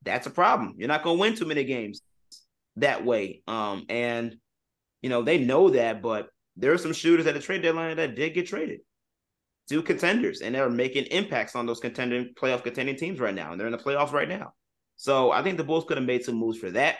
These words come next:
purpose, but I think that they also wanted to stick to their guns and stick to their game plan, which was to give the team pretty much the full season to figure out what they're going to do and what the,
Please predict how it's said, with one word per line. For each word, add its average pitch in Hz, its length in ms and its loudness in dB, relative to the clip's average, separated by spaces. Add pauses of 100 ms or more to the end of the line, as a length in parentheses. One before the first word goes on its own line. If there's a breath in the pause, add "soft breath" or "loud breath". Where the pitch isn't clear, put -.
(240)
purpose, 101 380 -4
but 98 380 -4 (1900)
I 120 140 0
think 151 300 2
that 147 200 4
they 135 120 2
also 135 400 2
wanted 123 480 -4
to 127 140 -2
stick 151 340 -4
to 139 120 -2
their 120 160 2
guns 110 340 -2
and 101 80 -12
stick 127 220 -2
to 123 100 -2
their 107 100 -2
game 104 280 -6
plan, 62 380 -14
which 113 200 -6
was 120 180 0
to 120 100 -6
give 127 320 -4
the 131 80 -14
team 143 240 -4
pretty 131 200 -2
much 127 140 -8
the 110 80 -16
full 131 220 -4
season 131 420 -6 (520)
to 107 60 -12
figure 135 300 2
out 117 140 4
what 123 200 0
they're 127 140 2
going 120 240 -2
to 120 60 0
do 113 400 2
and 110 160 -4
what 117 180 -2
the, 113 200 -2